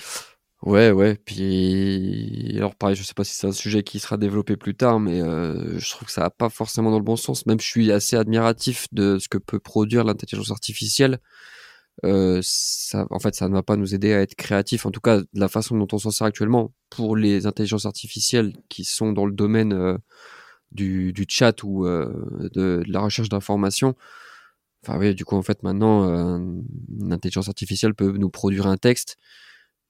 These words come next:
mais il, c'est, c'est, c'est pas créatif, ça, ça manque d'originalité, ça manque de tout, ça devient prosaïque, ça devient banal. Et, euh, le problème, c'est que ça devient une norme.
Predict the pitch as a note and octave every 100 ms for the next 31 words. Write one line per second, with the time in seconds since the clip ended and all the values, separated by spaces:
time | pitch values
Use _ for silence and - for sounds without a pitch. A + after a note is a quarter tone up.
0 | _ _ _ - - A1+ G#1+ B1 G2 A2+
1 | A#2+ A2+ G2 F#2 F#2+ - - - - -
2 | - - - - A#2 - A2+ - C#3+ C3
3 | G#2 G2+ G2+ F#2+ G#2 B2 A2+ G#2+ G#2+ A2
4 | A2+ A#2 C#3+ C3 G#2+ G#2+ G#2+ G#2+ C3 G2+
5 | G#2 G#2+ - G#2+ G#2+ C3 - G2+ F#2+ G#2
6 | G#2 B2 C3+ - _ - - - - _
7 | _ - - A2 C3 B2+ G#2+ G2+ G2+ G2
8 | F#2 A2+ A#2+ A2 - G2+ G2+ A2+ A#2 A2
9 | A#2+ C3 A2